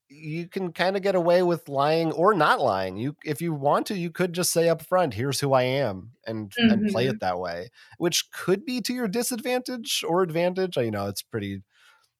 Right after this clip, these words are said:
Speaker 1: situational, but there are a lot of different characters and things in there. But in-, interesting, uh, different take on the genre. Uh, I, I'll also talk about one other game, which is technically not a board game.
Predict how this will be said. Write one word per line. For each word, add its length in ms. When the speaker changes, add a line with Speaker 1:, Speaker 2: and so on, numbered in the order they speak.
Speaker 1:
situational, 680
but 260
there 120
are 120
a 40
lot 140
of 60
different 200
characters 420
and 100
things 200
in 80
there. 200
But 160
in-, 200
interesting, 640
uh, 260
different 380
take 320
on 220
the 100
genre. 520
Uh, 400
I, 180
I'll 260
also 260
talk 300
about 300
one 320
other 320
game, 500
which 400
is 180
technically 560
not 360
a 60
board 420
game. 460